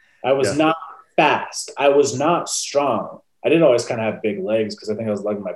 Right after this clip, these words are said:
Speaker 1: big ass body all around <laughs> always.
Speaker 2: <laughs>
Speaker 1: But, uh, uh,
Speaker 2: Yeah.
Speaker 1: pictures of when I was a little kid.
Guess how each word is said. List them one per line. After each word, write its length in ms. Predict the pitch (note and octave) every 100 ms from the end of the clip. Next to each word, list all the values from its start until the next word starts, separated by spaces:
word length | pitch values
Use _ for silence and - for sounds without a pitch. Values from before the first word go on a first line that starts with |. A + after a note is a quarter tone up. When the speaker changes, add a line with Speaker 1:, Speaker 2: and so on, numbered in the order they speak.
| -
Speaker 1:
big 140 | G2+
ass 260 | G2+ G2 -
body 260 | F#3+ G#2+
all 80 | A2
around 300 | A#2+ B2 C3
<laughs> 100 | B2+
always. 380 | F3+ D#3+ F3 E3 - - -
Speaker 2:
<laughs> 180 | E3+ - G3 -
Speaker 1:
But, 220 | F#3+ E3+
uh, 380 | E3 D3 A#2+ - -
uh, 300 | C#3 C3 B2 A2+
Speaker 2:
Yeah. 80 | G2+
Speaker 1:
pictures 180 | F#2+
of 60 | A#2+
when 100 | B2+
I 40 | B2
was 120 | A2
a 20 |
little 160 | A#2+ B2
kid. 280 | B2+ C#3+